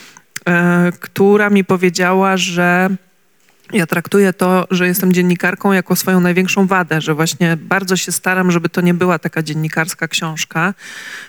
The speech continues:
tylko żeby to było właśnie literackie i żebym przestała z tym walczyć. To znaczy, że to, że pracuję od wielu lat ze słowem i że tych różnych głosów, e, różnych osób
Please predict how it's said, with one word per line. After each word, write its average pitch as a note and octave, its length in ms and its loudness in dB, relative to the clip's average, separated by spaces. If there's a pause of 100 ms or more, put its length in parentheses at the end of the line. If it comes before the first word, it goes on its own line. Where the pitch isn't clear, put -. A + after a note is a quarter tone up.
tylko F3+ 240 -2
żeby E3+ 200 0
to F#3 160 0
było F3 360 2
właśnie E3 260 -2
literackie F#3+ 800 -2 (680)
i F#3 120 4
żebym F#3+ 720 4
przestała G3+ 760 0
z - 100 -6
tym G3+ 200 2
walczyć. F3+ 480 -4
To - 160 -6
znaczy, E3+ 340 -2
że E3+ 420 0 (120)
to, F3+ 140 2
że F3 440 0 (460)
pracuję F#3 500 2
od E3+ 120 -2
wielu F3+ 300 4
lat D#3+ 460 -2
ze F3 200 -2
słowem F3 640 0
i E3+ 240 0
że D#3+ 380 0 (240)
tych - 280 -2
różnych F3+ 440 2
głosów, E3 760 -2
e, D#3 380 0
różnych F3 420 2
osób D#3+ 500 -2